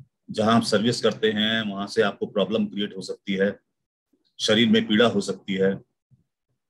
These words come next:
ये सब चीजें आपको हो सकती हैं, माता पिता को कष्ट हो सकता है। अगर बृहस्पति महादशा स्वामी से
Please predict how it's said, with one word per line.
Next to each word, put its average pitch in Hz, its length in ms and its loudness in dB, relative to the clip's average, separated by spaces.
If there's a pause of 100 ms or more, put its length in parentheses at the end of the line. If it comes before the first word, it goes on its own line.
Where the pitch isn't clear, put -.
(220)
ये 202 120 4
सब 120 180 0
चीजें 113 240 2
आपको 101 300 0
हो 110 120 -2
सकती - 300 -8
हैं, 107 120 -4
माता 95 240 -4
पिता 98 200 -4
को 101 120 0
कष्ट - 260 -4
हो 90 60 -4
सकता - 380 -4
है। 123 140 -6 (1800)
अगर 117 220 4
बृहस्पति 98 460 0
महादशा 101 420 2
स्वामी 95 300 -2
से 127 160 -4